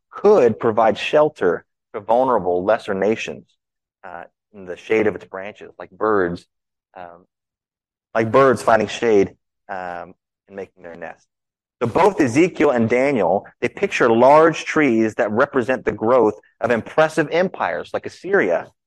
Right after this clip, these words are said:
and Persia. And the birds that nest within them are explicitly interpreted as other nations who are enjoying the benefits of the larger empire, resting in the shade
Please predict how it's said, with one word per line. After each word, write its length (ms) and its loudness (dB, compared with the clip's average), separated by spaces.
and 120 -20
Persia. 500 -2
And 80 -18
the 40 -12
birds 440 2
that 80 -2
nest 280 -2
within 340 -2
them 160 -2
are 100 2
explicitly 840 -2
interpreted 640 -2
as 200 -4
other 220 -4
nations 520 -6
who 140 -20
are 120 -18
enjoying 600 -6
the 80 0
benefits 720 -4
of 100 -20
the 100 -10
larger 440 0
empire, 560 -10
resting 480 -8
in 80 -20
the 60 -20
shade 460 -20